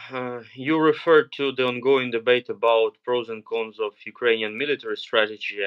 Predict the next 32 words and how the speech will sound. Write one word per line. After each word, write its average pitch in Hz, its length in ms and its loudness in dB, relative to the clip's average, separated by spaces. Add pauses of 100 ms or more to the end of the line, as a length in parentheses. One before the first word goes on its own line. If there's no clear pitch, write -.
(160)
and, 98 320 -10
uh, 95 180 -2 (480)
that's 123 360 2
the 113 120 -6
development 110 800 -4
that 104 180 -2
is 101 200 -8 (800)
anticipated, 120 720 0
I 107 120 2
would 107 160 -8
say, 107 320 -2
and 101 120 -12
people 113 400 -2
are 104 220 -4
going 107 300 -2
to 107 80 -12
debate, 104 480 -2 (800)
uh, 101 200 -2
lively 120 540 2
and 101 160 -4
extensively 110 960 -6 (100)
the 110 140 -6
decisions 107 560 -8
adopted, 120 560 0 (220)
how 113 320 4
this 107 160 -10
was 104 100 -4
that 107 160 0 (240)
kind 107 180 2
of 98 120 -8
decision, 104 640 -6 (760)
uh, 98 540 0